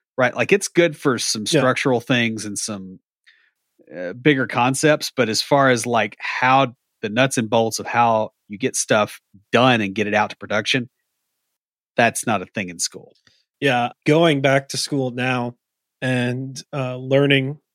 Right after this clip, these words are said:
Speaker 2: just going through the last couple of years, I've been doing the prereqs to, to grad school. So I've been doing, like, the core classes that they think are, like, this is the information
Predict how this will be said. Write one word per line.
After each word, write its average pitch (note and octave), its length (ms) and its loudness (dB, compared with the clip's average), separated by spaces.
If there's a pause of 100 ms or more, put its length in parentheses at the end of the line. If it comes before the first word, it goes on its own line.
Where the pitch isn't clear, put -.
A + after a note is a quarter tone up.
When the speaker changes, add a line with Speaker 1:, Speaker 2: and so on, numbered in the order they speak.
(640)
Speaker 2:
just D#3 140 2
going E3 300 4
through D3 640 0 (220)
the C3+ 180 0
last C3 500 2 (420)
couple C#3 240 2
of B2 60 0
years, C3 300 2
I've A#2+ 160 -2
been A#2+ 140 -4
doing B2 320 -2
the A#2+ 340 -4 (720)
prereqs C#3 680 2
to, B2 500 -4 (400)
to C#3+ 200 2
grad C#3+ 320 2
school. C#3+ 260 2
So C3+ 140 -2
I've A#2+ 60 -6
been B2+ 140 -2
doing, B2+ 240 0
like, A#2 280 -6 (540)
the - 80 -2
core D3+ 320 2
classes B2+ 500 2
that B2 140 -6
they B2 140 4
think B2 320 0
are, A#2 140 -2
like, A2+ 280 -6
this C#3 240 0
is C3+ 140 0
the B2+ 140 4
information A#2+ 720 -2